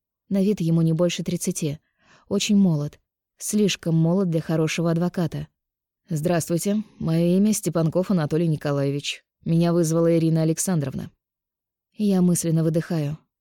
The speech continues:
«Ладно, будем надеяться, что он действительно хороший адвокат». «Здравствуйте», —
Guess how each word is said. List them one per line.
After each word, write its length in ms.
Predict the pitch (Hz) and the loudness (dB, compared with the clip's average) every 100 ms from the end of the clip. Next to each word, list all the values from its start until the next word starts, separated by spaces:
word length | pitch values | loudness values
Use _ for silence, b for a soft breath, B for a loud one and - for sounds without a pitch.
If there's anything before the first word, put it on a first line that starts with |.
| _ | _
«Ладно, 460 | - 185 160 156 160 _ - | -6 -4 -4 -6 -8 _ -6
будем 340 | 175 180 175 | -2 0 2
надеяться, 500 | 165 165 180 165 170 | 2 2 0 0 -4
что 180 | - 175 | -4 0
он 160 | 170 | 0
действительно 580 | 165 170 - 190 190 180 | 0 -4 -2 -2 0 0
хороший 460 | 170 170 165 - 170 | -2 -2 -2 -2 -2
адвокат». 420 | 175 170 156 - _ _ _ _ _ - | -2 -4 -8 -8 _ _ _ _ _ -14
«Здравствуйте», — 840 | 196 208 196 185 190 185 196 | -8 -4 -2 -4 -8 -10 -10